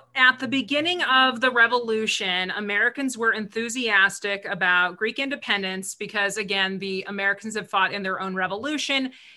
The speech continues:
There's sort of this romantic feeling about supporting the Greeks. So we see a lot of,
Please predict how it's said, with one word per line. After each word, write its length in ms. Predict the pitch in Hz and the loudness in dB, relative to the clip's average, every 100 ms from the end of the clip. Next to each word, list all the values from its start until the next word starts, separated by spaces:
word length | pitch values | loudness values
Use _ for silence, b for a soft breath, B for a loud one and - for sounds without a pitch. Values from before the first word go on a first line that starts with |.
| _ | _
There's 280 | 240 247 - | 2 4 0
sort 220 | 277 285 | 2 2
of 100 | 320 | 2
this 280 | 285 269 247 | 0 -2 0
romantic 840 | 226 208 202 208 226 254 240 220 | 0 0 0 2 2 2 0 0
feeling 800 | - - 240 240 233 226 226 233 b b b | -4 -6 -2 -2 0 0 0 -4 b b b
about 460 | 214 202 208 208 208 | -6 0 4 4 2
supporting 560 | - 214 220 220 220 214 | -8 -4 0 0 0 -4
the 80 | |
Greeks. 380 | 208 208 220 214 | -4 -2 -2 -2
So 100 | 233 | -4
we 80 | 226 | -4
see 220 | 220 254 | -4 -2
a 40 | 233 | -2
lot 360 | 202 208 208 | 4 4 4
of, 500 | 208 202 196 196 185 | 4 4 4 0 -6